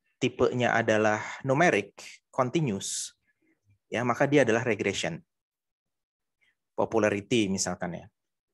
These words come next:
Prediksi, eh, apa nih?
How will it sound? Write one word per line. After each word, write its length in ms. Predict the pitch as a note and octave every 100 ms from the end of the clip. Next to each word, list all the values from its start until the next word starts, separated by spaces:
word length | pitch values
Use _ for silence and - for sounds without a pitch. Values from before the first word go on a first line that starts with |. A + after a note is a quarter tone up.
| _ _ _ -
Prediksi, 880 | A2 F#2+ F#2+ - G#2+ G#2 G2+ G2 -
eh, 600 | - G2+ G2 F#2+ F#2+ F#2+
apa 360 | G2 - A2 G2
nih? 160 | F2